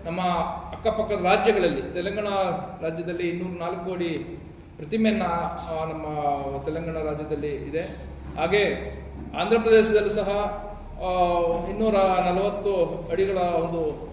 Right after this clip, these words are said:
ಆ, ಪ್ರತಿಮೆ ಇದೆ. ಹಾಗಾಗಿ ನಮ್ಮ ಕರ್ನಾಟಕ ರಾಜ್ಯದಲ್ಲಿ ಇನ್ನೂರ ಐವತ್ತು ಅಡಿ ಪ್ರತಿಮೆಯನ್ನ ನೀವು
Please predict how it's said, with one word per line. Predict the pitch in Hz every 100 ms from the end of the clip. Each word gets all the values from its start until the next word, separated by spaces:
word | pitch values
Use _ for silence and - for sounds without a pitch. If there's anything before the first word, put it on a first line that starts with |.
| 147
ಆ, |
ಪ್ರತಿಮೆ | 147 156 175 175
ಇದೆ. | 160 175 175 - -
ಹಾಗಾಗಿ | 185 226 226 214 196 214 -
ನಮ್ಮ | 185 190
ಕರ್ನಾಟಕ | 180 185 247 247
ರಾಜ್ಯದಲ್ಲಿ | 226 214 208 202 202 208 202 202 - -
ಇನ್ನೂರ | 190 233 269 240
ಐವತ್ತು | 233 254 247 240
ಅಡಿ | 220 226 180
ಪ್ರತಿಮೆಯನ್ನ | - 185 196 202 196 190 180 175 175 - - -
ನೀವು | 165 175 180 170